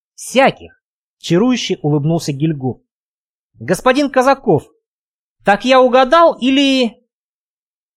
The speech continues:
«Угадали», вздохнул лейтенант. «Она самая, Марана. Прошу любить и жаловать. Название серии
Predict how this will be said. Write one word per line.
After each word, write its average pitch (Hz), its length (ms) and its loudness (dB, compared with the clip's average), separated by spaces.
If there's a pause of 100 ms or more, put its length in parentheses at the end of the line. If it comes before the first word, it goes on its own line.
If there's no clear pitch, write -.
(300)
«Угадали», 160 880 0 (200)
вздохнул 123 520 -6
лейтенант. 123 460 -6 (720)
«Она 254 260 2
самая, 226 600 -2 (360)
Марана. 214 680 0 (540)
Прошу 175 360 0
любить 240 280 -2
и 208 60 2
жаловать. 151 440 0 (840)
Название 208 640 0
серии 233 540 -6